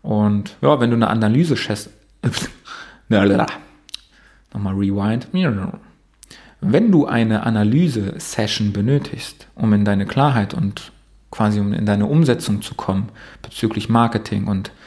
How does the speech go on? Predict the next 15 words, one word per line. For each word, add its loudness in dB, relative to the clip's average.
was -2
du 0
machen 2
kannst -2
bezüglich -6
Verkaufen, 0
Produkte, -2
Dienstleistungen, -2
dann 2
schreib 0
mir 2
einfach 0
direkt -2
gerne 2
eine 0